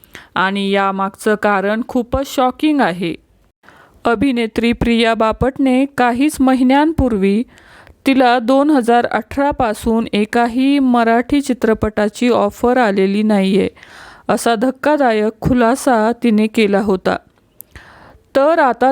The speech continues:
तिने तिचा नवरा उमेश कामतलाही चित्रपटांमध्ये फारशी संधी मिळत नाहीये,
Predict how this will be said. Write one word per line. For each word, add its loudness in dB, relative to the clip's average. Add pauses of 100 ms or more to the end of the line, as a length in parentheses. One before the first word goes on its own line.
तिने 2
तिचा 0
नवरा 2
उमेश 0
कामतलाही 0
चित्रपटांमध्ये 0
फारशी -2
संधी 0
मिळत 2
नाहीये, 2